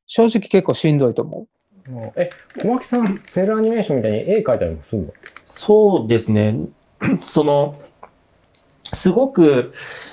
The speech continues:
Speaker 3: その、なんだろう、細かいものっていうか、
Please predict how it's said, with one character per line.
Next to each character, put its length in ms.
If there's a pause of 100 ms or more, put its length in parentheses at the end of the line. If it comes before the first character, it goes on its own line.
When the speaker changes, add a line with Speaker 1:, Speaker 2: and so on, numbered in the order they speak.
(140)
Speaker 3:
そ 260
の、 540 (580)
な 140
ん 40
だ 80
ろ 100
う、 40
細 260
か 160
い 60
も 140
の 100
っ 100
て 140
い 160
う 80
か、 320